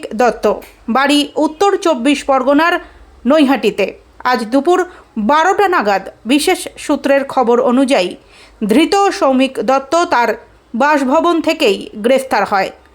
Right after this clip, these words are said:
প্রাথমিক তদন্তে উঠে এসেছে শান্তা পালকে ভারতীয় পরিচয় সংক্রান্ত একাধিক ভুয়ো নথি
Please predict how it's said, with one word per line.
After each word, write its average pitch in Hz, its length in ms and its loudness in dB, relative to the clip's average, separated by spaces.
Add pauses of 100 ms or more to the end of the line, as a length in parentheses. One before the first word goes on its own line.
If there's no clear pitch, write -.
(440)
প্রাথমিক 359 440 2 (100)
তদন্তে 359 400 2 (180)
উঠে 269 280 -2
এসেছে 311 320 0 (200)
শান্তা 269 400 0
পালকে 269 340 0 (540)
ভারতীয় 381 520 4 (120)
পরিচয় 320 380 2 (100)
সংক্রান্ত 277 460 0 (380)
একাধিক 294 520 -2 (560)
ভুয়ো 330 380 4 (180)
নথি 277 320 0